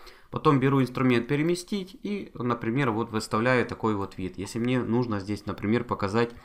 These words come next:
что здесь идет такая вот выборка. И нажимаю «ОК». И вот у меня такой вид активировался. То есть довольно все просто работает.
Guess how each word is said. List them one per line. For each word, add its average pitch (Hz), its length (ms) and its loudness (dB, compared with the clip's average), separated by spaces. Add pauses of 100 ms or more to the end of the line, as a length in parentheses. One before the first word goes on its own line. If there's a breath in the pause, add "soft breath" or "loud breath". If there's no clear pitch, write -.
(340 loud breath)
что - 200 -2
здесь 113 320 -2
идет 110 260 0
такая 107 280 0
вот 98 180 -4
выборка. 87 560 -4 (1200 soft breath)
И 175 120 6
нажимаю 110 520 4
«ОК». - 160 -6
И 85 200 -8 (800 soft breath)
вот 196 200 4
у 139 40 4
меня 139 260 4
такой 123 300 0
вид 139 200 0
активировался. 92 720 -4
То - 160 -8
есть 101 120 -4
довольно 127 340 2
все 123 160 -4
просто 120 380 -2
работает. 165 600 0